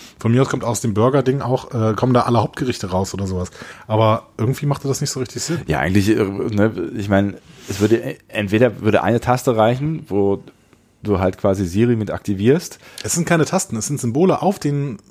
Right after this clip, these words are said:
Speaker 1: äh, Synthesizern.
Speaker 2: Ach so. Also das heißt, es gibt eine, eine Row quasi für, äh,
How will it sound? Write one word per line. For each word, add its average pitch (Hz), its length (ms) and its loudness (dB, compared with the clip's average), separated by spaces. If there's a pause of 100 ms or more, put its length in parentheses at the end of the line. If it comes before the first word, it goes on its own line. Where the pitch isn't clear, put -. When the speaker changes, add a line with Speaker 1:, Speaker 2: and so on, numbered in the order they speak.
Speaker 1:
äh, 123 160 -2
Synthesizern. 92 640 -6 (260)
Speaker 2:
Ach - 100 -10
so. 101 360 -4 (560)
Also 95 180 0
das 90 180 0
heißt, 104 220 0
es - 120 -10
gibt - 220 -4
eine, 95 280 0
eine 98 200 -2
Row 95 360 2
quasi 95 340 0
für, 90 560 0 (680)
äh, 85 500 2